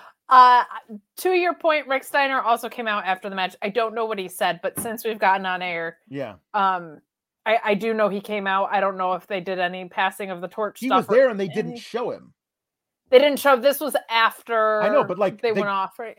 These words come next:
Speaker 2: they coulda showed
Speaker 1: Oh, in
Speaker 2: Rick
Speaker 1: the crowd,
Speaker 2: Steiner in
Speaker 1: yeah.
Speaker 2: the friggin' crowd for his kid's match. He's in the front row. Like, like, <laughs> they, they're acting like he doesn't exist. It's just ridiculous.
Speaker 1: It's so weird.
Speaker 2: Anyway.
Speaker 1: Unless they want,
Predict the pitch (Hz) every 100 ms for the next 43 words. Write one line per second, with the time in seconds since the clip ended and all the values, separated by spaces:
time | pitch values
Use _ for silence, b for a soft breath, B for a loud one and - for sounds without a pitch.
0 | _ 320 - 349 349 - - 339 359 262
1 | - - 302 320 269 247 254 339 349 320
2 | 294 311 285 - 359 320 302 - 339 339
3 | 339 240 277 285 233 - 349 339 233 262
4 | 311 330 311 269 220 294 - 330 330 247
5 | 285 339 339 269 202 _ _ _ _ _
6 | 226 240 - 214 190 - - - 269 240
7 | 233 254 415 403 330 302 277 285 233 233
8 | 214 185 302 294 - - 214 226 - 294
9 | - - 185 247 247 349 339 269 - _
10 | 233 208 - - 220 226 190 190 185 175
11 | 180 170 139 117 110 107 _ _ - 269
12 | 302 339 320 - 330 294 269 240 226 220